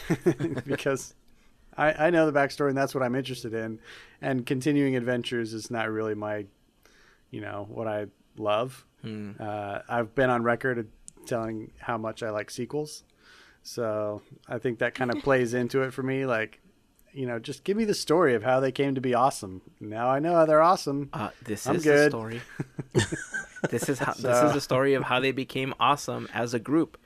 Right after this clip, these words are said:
Speaker 2: That's the way they all became the Avengers Bunch. Avengers Bunch. Avengers Bunch. <laughs>
Speaker 1: I think the last one was the story about how they all got their butts kicked, wasn't it?
Speaker 2: Um, well,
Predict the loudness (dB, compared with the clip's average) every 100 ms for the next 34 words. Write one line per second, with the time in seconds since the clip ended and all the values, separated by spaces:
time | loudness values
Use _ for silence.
0 | _ _ _ -8 -4 -4 -2 0 2 0
1 | 2 2 2 0 -6 -8 -4 -4 -2 -2
2 | -4 -6 -2 -2 -2 -12 -16 -8 -6 -2
3 | -2 -2 -6 -2 -2 -2 -6 -12 -14 _
4 | _ _ -10 -6 -6 -6 -4 -2 -2 -4
5 | -8 -8 -4 0 2 2 0 2 0 0
6 | -6 -4 -8 -6 -8 -8 -12 _ -20 -20
7 | -16 -14 -12 -6 -4 0 0 0 2 4
8 | 6 4 2 2 2 2 -4 -2 2 6
9 | 6 8 8 6 4 0 2 4 6 6
10 | 2 0 2 4 4 0 -6 -8 -8 -16
11 | -20 -8 -6 -4 -6 -10 -12 -4 4 6
12 | 8 6 8 8 8 6 0 _ _ _
13 | 4 8 10 8